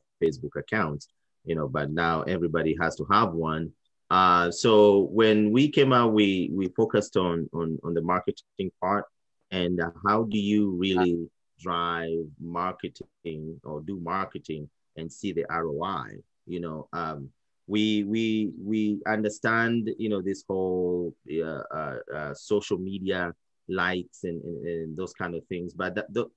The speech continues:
that, that do-, doesn't bring money. You know, we, we really focused on how do, can you calculate how much money you're spending on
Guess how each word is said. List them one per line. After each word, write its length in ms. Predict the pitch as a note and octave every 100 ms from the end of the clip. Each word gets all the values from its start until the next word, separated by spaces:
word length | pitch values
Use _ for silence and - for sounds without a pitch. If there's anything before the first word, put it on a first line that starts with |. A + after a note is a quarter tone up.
| _ _ -
that, 240 | A#2+ -
that 180 | B2+ B2+
do-, 240 | B2 B2 G2
doesn't 380 | A#2 A2+ F#2
bring 400 | E2+ G#2 F#2+ F2 F2
money. 360 | E2 F2 D2+ C2
You 120 | - E2+
know, 100 | D#2
we, 160 | F2+
we 180 | E2 F#2+
really 540 | G2+ G#2+ G#2 G#2 G2 -
focused 320 | G#2+ G#2+ F#2+
on 200 | F#2+ F2 E2 _ -
how 260 | A2+ A#2+
do, 140 | A2 F2+
can 140 | G#2+ G2
you 120 | G#2
calculate 500 | - F#2+ - E2+ E2
how 80 | F#2+
much 160 | G2 F2
money 200 | F2+ E2+
you're 80 | D2+
spending 600 | - - G2 F2 D#2 C#2+ -
on 460 | E2+ D#2 D2 C#2+